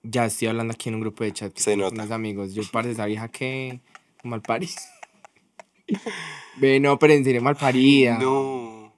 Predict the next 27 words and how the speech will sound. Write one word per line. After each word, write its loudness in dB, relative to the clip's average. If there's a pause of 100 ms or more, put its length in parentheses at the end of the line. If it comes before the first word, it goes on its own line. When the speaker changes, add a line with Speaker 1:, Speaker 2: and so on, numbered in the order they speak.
(140)
Speaker 2:
Ay, 4
no, 4
¿quién 2
es 0
hipócrita? 0
¿Quién -6
me 2
da? -4 (300)
Speaker 1:
Pamplona. -4 (440)
Speaker 2:
Es -6
que -4
se -4
me 2
vienen 2
varios -2
nombres, -4
pero -10
es -14
que -10
si -4
yo -2
los -6
digo, -6
les -8
destruyo. -10 (480)
Speaker 1:
Di 0
uno. -6